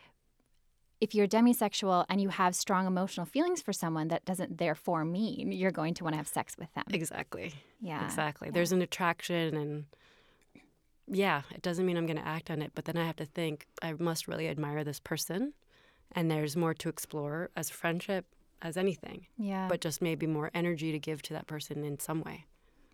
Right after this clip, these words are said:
Speaker 1: In your story that you shared, it was really lovely to read about how your family, you wanted to come out to them,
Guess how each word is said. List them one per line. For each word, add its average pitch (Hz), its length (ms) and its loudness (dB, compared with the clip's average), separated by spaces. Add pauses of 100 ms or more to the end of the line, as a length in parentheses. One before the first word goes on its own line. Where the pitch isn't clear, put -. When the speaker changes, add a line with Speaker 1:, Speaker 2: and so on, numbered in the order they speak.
(680)
Speaker 1:
In 247 100 8
your 262 120 10
story 214 760 4
that 190 120 0
you 202 100 0
shared, 185 520 2 (680)
it 214 100 2
was 208 200 4
really 208 400 4
lovely 180 420 0
to - 180 -4
read 185 140 0
about 190 220 0
how 175 320 -6 (260)
your 220 340 6
family, 208 840 4 (220)
you 220 520 2
wanted 208 480 0
to 233 80 0
come 226 200 4
out 208 180 2
to 214 120 2
them, 185 440 4